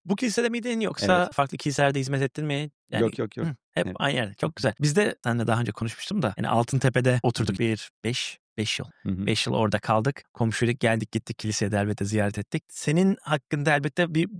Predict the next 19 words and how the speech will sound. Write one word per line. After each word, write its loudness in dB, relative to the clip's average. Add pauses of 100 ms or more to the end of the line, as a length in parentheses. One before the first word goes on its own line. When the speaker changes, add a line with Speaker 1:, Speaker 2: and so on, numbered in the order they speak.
(220)
Speaker 1:
YouTube 4
kanalın 4
var. -8 (100)
Birçok -2
şey 2
biliyoruz. 2
Seninle -2
bir 4
önceki -4
videoda 0
dediğim -2
gibi -2
o 0
deprem 2
zamanında 0
ilk 0
seninle 0
tekrar -2
bir -2